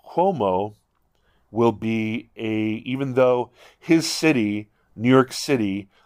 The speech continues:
lost more people proportionally than any other city or state in,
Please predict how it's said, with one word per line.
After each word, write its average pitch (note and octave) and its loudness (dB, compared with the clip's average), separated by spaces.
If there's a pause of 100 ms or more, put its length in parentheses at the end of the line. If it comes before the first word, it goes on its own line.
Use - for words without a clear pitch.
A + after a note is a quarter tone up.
(100)
lost A2+ 0
more C3 2
people C3 -10
proportionally A#2 -6
than G#2 -6
any B2 -8
other A2+ -4
city A#2 -8
or A2 -8
state A2+ -10
in, A2 -12